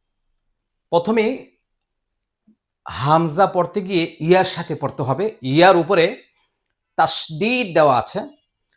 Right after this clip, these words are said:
হামজা ইয়া জের, হামজা ইয়া জের ই, ই,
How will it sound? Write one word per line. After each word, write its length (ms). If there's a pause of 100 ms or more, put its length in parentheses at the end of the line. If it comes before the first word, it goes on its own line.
(280)
হামজা 520
ইয়া 360
জের, 300 (540)
হামজা 560
ইয়া 400
জের 280 (680)
ই, 180 (1600)
ই, 180